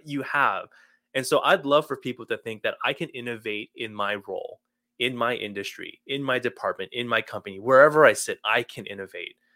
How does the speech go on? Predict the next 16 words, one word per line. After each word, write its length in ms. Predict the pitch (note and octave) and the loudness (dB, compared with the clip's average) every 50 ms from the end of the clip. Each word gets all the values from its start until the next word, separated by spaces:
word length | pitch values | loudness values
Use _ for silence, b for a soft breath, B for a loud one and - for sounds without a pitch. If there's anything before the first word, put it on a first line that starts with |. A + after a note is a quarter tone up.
| _ _ _ _ _ - | _ _ _ _ _ -2
right? 240 | G2+ G2+ G#2+ - - _ - | 0 0 0 -2 -4 _ -6
And 140 | D3+ D3 D3 | -2 0 0
if, 140 | D3+ C#3+ - - | 0 -2 -4 -10
if 340 | - D#3 E3 D#3+ C#3+ - | -14 -14 -12 -12 -10 -6
you 40 | E3 | -2
need 140 | E3 E3+ D#3+ | 0 2 4
help, 220 | E3+ D#3+ E3+ E3+ | 4 4 4 4
let 120 | F3+ F3 F#3 | 0 -2 -2
me 80 | F#3 | -2
know. 180 | F#3+ G3 D#3 A2 | 0 0 0 0
I'd 140 | G2 G#2 G2+ - - | 0 -2 -4 -6 -6
be 120 | B2 A#2 | -6 -4
ha-, 200 | B2+ - C3 C3+ | -4 -6 -8 -8
happy 240 | - - C3+ - A#2 | -8 -6 -6 -6 -6
to 80 | G#2 F#2 | -6 -4
help. 280 | F#2 F2 F2+ - b | -4 -4 -6 -6 b